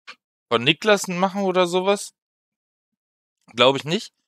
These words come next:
Nicht, weil sie es nicht könnten oder so, sondern ganz einfach, weil sie sagen, brauchen wir nicht.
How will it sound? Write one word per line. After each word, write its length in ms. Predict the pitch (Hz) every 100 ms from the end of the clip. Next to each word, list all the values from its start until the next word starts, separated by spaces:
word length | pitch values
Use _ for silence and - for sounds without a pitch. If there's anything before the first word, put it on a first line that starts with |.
| _ _ _ _
Nicht, 300 | 156 202 -
weil 160 | 175 165
sie 120 | 151
es 120 | 143
nicht 240 | 147 - -
könnten 420 | 143 151 196 226
oder 220 | 214 214
so, 220 | 202 233 -
sondern 480 | 147 170 175 175
ganz 260 | 156 170 165
einfach, 360 | 151 147 151 135
weil 180 | 135
sie 160 | 127 123
sagen, 360 | 120 113 110 104
brauchen 380 | 165 254 120
wir 100 | 101
nicht. 280 | 90 92 -